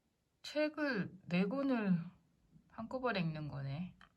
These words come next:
참 산만하다. 집에도 왔으니 일정, 오늘의 일정을 점검해 보겠습니다.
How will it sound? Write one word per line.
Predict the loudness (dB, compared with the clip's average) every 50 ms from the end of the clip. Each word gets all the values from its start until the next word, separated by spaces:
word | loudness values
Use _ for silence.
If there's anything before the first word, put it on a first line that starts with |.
| -20 -20 _ _ _ _ _ _ -20 -20 _ _ _ _ _ _ _ _ _ -18
참 | -12 -10 -8 -8 -8
산만하다. | -8 -10 -8 -6 -4 -4 -2 -2 -2 -2 -4 -4 -8 -10 -10 -12 -18 -20 -20 _ -20 -20 -20 _ _ _ _ _ _ _ _ _ _ _ _ _ _ _ _ _ _ _ _ _ _ _ _ -20 -20 -20 -20 -20 -20 -20 -20 -20 -20 -20 -20 -20 -20 -20 -20 -20 _ _ _ _ -20 -20 _ _ _ _ _ _ _ _ _ _ _ _ _ _ _ _
집에도 | -4 -2 0 2 2 2 2 2 2 2
왔으니 | 2 0 -2 -4 -4 -2 0 2 6 6 8 8 8 6 4 4 -2 -10 -16 -20 -20 -20 -20 -20 -20 _ _ _ _ _ _ _ _ _ -20 -20 _ _ _ _ _ -20 -18 _ -8 -4
일정, | -2 -2 -2 0 0 0 2 2 4 4
오늘의 | 4 4 4 2 2
일정을 | 2 2 2 2 2 4 4 4 4 4 2 2
점검해 | 2 2 4 4 4 4 4 4 2 2
보겠습니다. | -2 -2 -6 -6 -6 -8 -8 -8 -6 -6 -6 -6 -6 -6 -6 -8 -8